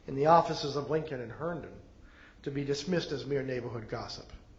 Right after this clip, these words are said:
That is not to say that Lincoln was an easy man to live with. He was not. When he wasn't away on the legal circuit for weeks at a time. In fact,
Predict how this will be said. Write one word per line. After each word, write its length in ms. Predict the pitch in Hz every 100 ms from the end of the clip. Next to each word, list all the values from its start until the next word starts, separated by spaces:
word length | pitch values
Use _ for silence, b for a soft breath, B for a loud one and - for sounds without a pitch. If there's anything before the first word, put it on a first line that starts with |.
| - - - B B B B B -
That 180 | 131 131
is 140 | 123
not 240 | 170 180
to 80 | 151
say 420 | - 170 139 196 -
that 220 | 156 156
Lincoln 300 | 165 180 165
was 160 | 156
an 80 | 160
easy 280 | 165 170 160
man 260 | 147 139 143
to 60 |
live 240 | 143 151 151
with. 200 | - -
He 180 | 139
was 300 | 131 131 120
not. 360 | 113 127 - - - - - - B B B B B -
When 100 | 151
he 80 | 156
wasn't 320 | 185 196 175
away 260 | 131 170 175
on 80 | 151
the 60 |
legal 260 | 151 190 170
circuit 420 | - 170 214 -
for 80 | 139
weeks 260 | 185 202
at 60 | 147
a 60 | 135
time. 360 | 180 170 -
In 80 | -
fact, 360 | 208 233 160 -